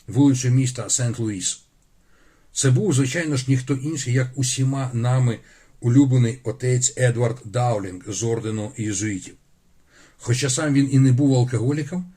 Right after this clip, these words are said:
але був одним із засновників і безпосередньо натхненником групи ей ей,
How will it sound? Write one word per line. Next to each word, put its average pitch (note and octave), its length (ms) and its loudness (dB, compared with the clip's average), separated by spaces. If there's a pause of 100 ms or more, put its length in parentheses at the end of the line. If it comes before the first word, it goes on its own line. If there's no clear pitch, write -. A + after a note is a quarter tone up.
(520)
але B2+ 240 4
був C3 260 2
одним C#3 340 2
із B2+ 160 2
засновників B2 760 0
і C3 80 2
безпосередньо B2+ 720 0
натхненником B2 720 0
групи A#2+ 380 0
ей A2 220 -2
ей, B2+ 260 -2